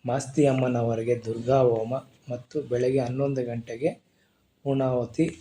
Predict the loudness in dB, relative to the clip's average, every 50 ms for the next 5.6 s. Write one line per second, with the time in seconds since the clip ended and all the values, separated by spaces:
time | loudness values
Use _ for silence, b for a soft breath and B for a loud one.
0 | -20 _ _ -10 -4 0 2 2 2 2 0 -2 -2 -2 -4 -6 -6 -6 -4 -4
1 | -2 0 2 0 0 -2 -6 -20 _ _ _ _ _ _ _ _ _ _ _ _
2 | _ _ _ _ _ _ _ _ _ _ _ _ -6 -2 -2 0 4 6 6 6
3 | 6 4 2 2 2 2 4 4 2 2 0 -2 0 0 0 2 4 4 2 2
4 | 0 -2 0 0 0 0 0 0 0 0 0 0 -2 -2 -6 -10 -10 -8 -10 -12
5 | -10 -8 -8 -4 -2 -2 -2 -2 -2 -2 0 2